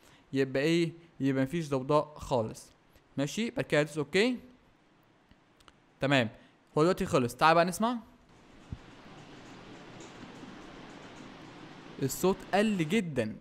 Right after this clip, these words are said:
الصوت قل جدًا. هتقول لا لسه في صوت تاني، وده ايه، زي ما شايفين لسه في صوت تاني. طب هعمل ايه؟ هعمل برضو كده واروح على effects noise reduction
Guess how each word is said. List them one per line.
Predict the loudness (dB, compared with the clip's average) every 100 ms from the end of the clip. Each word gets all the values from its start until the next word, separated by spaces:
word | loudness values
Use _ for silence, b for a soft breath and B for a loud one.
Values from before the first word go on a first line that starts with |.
| -8
الصوت | -6 0 0 0 0
قل | 2 2 -6 b b -2
جدًا. | -2 0 0 0
هتقول | 2
لا | 4
لسه | 4 2
في | -4
صوت | -4 -4 2
تاني، | 4 4 -2 -8 -14 -16 -20 _ _ _
وده | 2 4 6
ايه، | 6 4 2
زي |
ما | -2
شايفين | -2 -4 -2
لسه | 0
في | -2 -2
صوت | -4 -2
تاني. | -2
طب | 2
هعمل | 2 2
ايه؟ | 0 0 2
هعمل | 2
برضو | 0 -2
كده | 0 2 0 B B -2
واروح | 2 4 4
على | 2
effects | 0 -2 -4 -8 -18 _ _ 2
noise | 4 4 2 -10 _ _ -6
reduction | 0 0 2 2